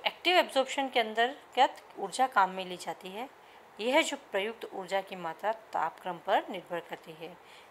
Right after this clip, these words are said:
यदि पौधे को लंबे समय तक कम तापमान पर रखा जाए तो कम मात्रा में ऊर्जा उपलब्ध होती है और सक्रिय अवशोषण नहीं हो पाता है। इसके कारण पौधे में खनिज तत्व की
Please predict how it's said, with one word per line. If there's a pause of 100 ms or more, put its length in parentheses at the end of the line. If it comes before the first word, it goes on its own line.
(120)
यदि
पौधे
को
लंबे
समय
तक (140)
कम
तापमान
पर
रखा
जाए (440)
तो
कम
मात्रा
में
ऊर्जा
उपलब्ध
होती
है (380)
और
सक्रिय
अवशोषण
नहीं
हो
पाता
है। (380)
इसके
कारण
पौधे
में (360)
खनिज
तत्व
की